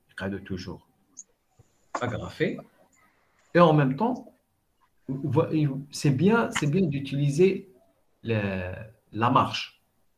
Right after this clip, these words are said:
La marche, alors je vous explique, on attaque un exemple. Quand j'étais étudiant, je faisais ça, même bad,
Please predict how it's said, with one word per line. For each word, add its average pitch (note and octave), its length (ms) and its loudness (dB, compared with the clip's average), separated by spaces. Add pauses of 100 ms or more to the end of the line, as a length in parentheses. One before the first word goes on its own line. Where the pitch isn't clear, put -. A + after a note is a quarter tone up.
(760)
La A#2 120 -2
marche, G#3+ 300 2 (340)
alors B2+ 220 0
je G#2+ 60 -4
vous B2+ 180 -2
explique, D3 360 -6
on C3 40 0
attaque B2+ 260 -2
un B2 80 2
exemple. B2 320 0 (260)
Quand E3+ 100 2
j'étais C#3 260 0
étudiant, B2+ 440 -2 (800)
je - 80 -2
faisais E3+ 320 4
ça, A#3+ 360 -2 (200)
même C#3+ 200 4
bad, G3+ 340 0